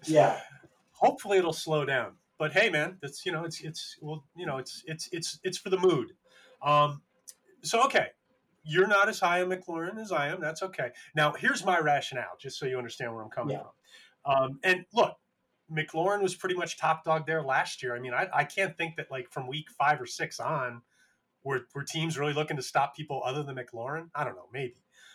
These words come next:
Speaker 2: Um, but here's the thing. Very little competition for number one status on the team. Athletic ceiling to do even more than he did last year. Plays for a team I think that's gonna be trailing a fair amount. I sorta like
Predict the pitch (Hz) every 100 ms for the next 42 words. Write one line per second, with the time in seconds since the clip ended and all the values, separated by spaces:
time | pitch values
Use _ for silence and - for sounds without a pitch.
0 | _ 131 135 131 131 135 _ _ _ _
1 | - _ _ _ _ - 170 180 226 -
2 | - 107 _ _ _ _ 123 180 220 202
3 | 160 151 - 135 131 139 123 123 123 123
4 | 113 117 113 - 117 110 - 110 - 120
5 | 113 107 - _ _ _ _ _ - 147
6 | 165 - 170 147 - 151 143 135 135 131
7 | 135 123 120 131 131 131 120 123 117 113
8 | 107 - 110 107 - 147 151 - 139 -
9 | 143 - 120 - 233 269 143 - 131 117
10 | 110 - 131 127 120 - 123 120 123 135
11 | 143 - 196 147 110 98